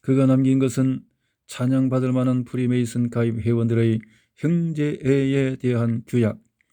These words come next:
역사, 법률, 의무, 규약, 그리고 활동,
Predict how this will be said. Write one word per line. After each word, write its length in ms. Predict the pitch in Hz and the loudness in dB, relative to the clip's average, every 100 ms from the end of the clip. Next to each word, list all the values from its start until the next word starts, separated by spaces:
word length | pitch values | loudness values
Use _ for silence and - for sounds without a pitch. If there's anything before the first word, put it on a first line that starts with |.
| _ _ - | _ _ -6
역사, 400 | 120 - 123 117 - _ _ - | -6 -2 -2 -2 -4 _ _ -4
법률, 480 | 117 120 120 110 - | 0 4 2 0 -4
의무, 360 | 120 131 151 110 - _ _ | 0 2 2 0 -6 _ _
규약, 300 | 135 127 113 _ _ _ _ _ _ | -2 -2 -2 _ _ _ _ _ _
그리고 420 | - 123 123 123 151 | -2 0 0 -2 -4
활동, 500 | 123 113 131 120 | -8 -6 -4 -2